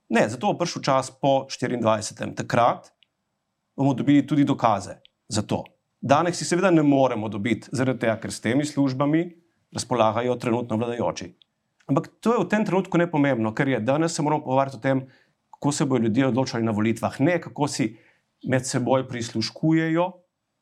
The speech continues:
ali prisluškujemo in katera tuja obveščevalna služba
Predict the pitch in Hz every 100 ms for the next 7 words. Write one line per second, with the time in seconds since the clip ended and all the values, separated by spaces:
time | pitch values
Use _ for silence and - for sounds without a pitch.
0 | - 127 131 135 127 117 - 165 139 135
1 | 135 120 156 156 127 160 185 151 123 117
2 | 117 123 123 110 123 147 147 160